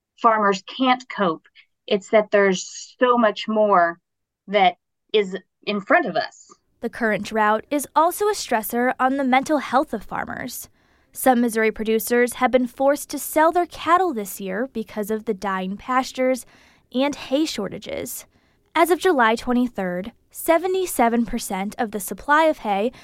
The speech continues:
Speaker 2: and other roughage is short or very short in Missouri,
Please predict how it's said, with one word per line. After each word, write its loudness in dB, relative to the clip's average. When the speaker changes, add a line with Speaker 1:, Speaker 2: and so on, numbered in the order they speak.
Speaker 2:
and 2
other 2
roughage 2
is -2
short 2
or 4
very 0
short -4
in -8
Missouri, -2